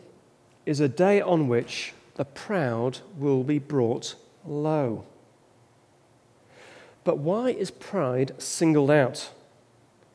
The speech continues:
And the answer is this. Pride is the root of sin. What is it that keeps people, uh, from going God's way? It's pride.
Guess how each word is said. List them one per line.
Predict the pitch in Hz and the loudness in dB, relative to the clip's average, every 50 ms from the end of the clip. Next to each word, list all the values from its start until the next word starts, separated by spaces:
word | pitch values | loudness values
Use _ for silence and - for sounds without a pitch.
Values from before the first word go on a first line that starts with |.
| _ _ _ _ _ - - | _ _ _ _ _ -14 -8
And | 165 170 | -2 -2
the | 175 | 0
answer | 175 180 170 - - 165 | 0 0 -4 -4 -2 -2
is | 151 135 | -2 0
this. | 165 147 120 - - - - - - - - _ _ _ _ _ _ _ _ _ _ _ _ _ _ _ _ _ | 0 -2 -2 -2 -6 -8 -8 -8 -10 -12 -16 _ _ _ _ _ _ _ _ _ _ _ _ _ _ _ _ _
Pride | - - - 208 196 196 147 127 123 131 143 139 - - - - _ _ | -18 -12 -6 -4 0 0 0 0 0 0 -2 -4 -6 -16 -20 -20 _ _
is | - 156 139 123 127 131 - - - - - - - | -4 -2 0 0 0 -2 -6 -12 -16 -18 -20 -10 -8
the | 123 | -8
root | 113 117 139 151 156 160 156 - - - - _ _ _ _ | -8 -4 0 0 0 0 -2 -8 -14 -14 -20 _ _ _ _
of | - 135 117 113 113 110 - - - - _ _ _ _ _ _ _ _ _ | -4 -2 -2 -2 -4 -6 -10 -18 -20 -20 _ _ _ _ _ _ _ _ _
sin. | _ - - - - - 147 123 110 101 95 87 - - _ _ _ _ _ _ _ _ _ _ _ _ _ _ _ _ _ _ _ _ _ _ _ _ _ _ _ - - - - - - - - - - - | _ -16 -12 -12 -10 -6 -4 -4 -4 -4 -8 -12 -18 -20 _ _ _ _ _ _ _ _ _ _ _ _ _ _ _ _ _ _ _ _ _ _ _ _ _ _ _ -20 -20 -20 -20 -20 -20 -20 -20 -20 -20 -10
What | - 156 180 185 180 185 - - | 0 4 4 4 4 2 2 6
is | 190 175 123 139 | 6 6 6 6
it | 156 147 - - | 0 0 0 -2
that | 175 151 147 - - - | 0 0 0 0 -4 -16
keeps | - - - 196 196 - - - | -12 -4 -4 -4 -4 -4 -10 -4
people, | - 131 120 - 123 131 151 190 190 - - | -2 -2 -2 0 0 0 0 0 -4 -8 -8
uh, | 147 135 - | -8 -8 -8
from | - - - 165 156 147 | -8 -6 -4 -2 -2 0
going | 139 151 127 117 120 123 135 156 151 - 151 139 | 0 0 0 2 0 0 -2 -4 -6 -10 -14 -6
God's | 131 139 117 113 120 131 - - - - | -2 0 0 0 -2 -4 -6 -12 -12 -10
way? | 160 143 151 175 180 170 147 120 110 101 - - - _ _ _ _ _ _ _ _ _ _ _ _ _ _ _ _ _ _ _ - | -10 -4 -2 0 0 0 0 0 -2 -6 -10 -20 -20 _ _ _ _ _ _ _ _ _ _ _ _ _ _ _ _ _ _ _ -10
It's | 170 170 - - | -10 -8 -8 -10
pride. | - - - 196 185 175 160 131 107 98 - | -16 -8 -4 -2 0 0 0 -2 -2 -4 -8